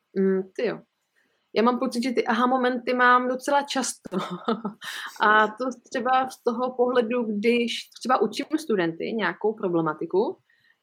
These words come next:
a potom, že já většinou s nima, nebo s nimi jako probírám i příklady z praxe. Ale někdy toho, někdy jsou to i teoretické věci a následně se mi to v té praxi potvrdí. Tak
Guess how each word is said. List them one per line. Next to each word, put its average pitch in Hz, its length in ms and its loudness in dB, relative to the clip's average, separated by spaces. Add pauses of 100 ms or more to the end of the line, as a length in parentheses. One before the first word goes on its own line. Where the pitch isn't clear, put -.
(140)
a 196 420 6 (180)
potom, 233 720 2 (400)
že 233 40 2
já 254 100 4
většinou 233 640 2
s - 80 -14
nima, 226 480 2
nebo 202 180 0
s 202 80 -12
nimi 233 160 2
jako 220 440 0
probírám 214 560 0
i 226 200 2
příklady 233 380 -2
z 233 100 -10
praxe. - 440 -6 (760)
Ale 220 180 6
někdy 233 580 2
toho, 233 160 0 (260)
někdy 233 220 0
jsou 247 220 -4
to - 120 -2
i - 60 -2
teoretické 226 560 -2
věci 190 360 -2 (380)
a 214 180 0
následně 214 640 0
se 226 160 -4
mi 214 160 0
to 214 220 0 (160)
v - 40 -20
té 226 100 0
praxi 214 420 -4
potvrdí. 185 460 -2
Tak - 80 -16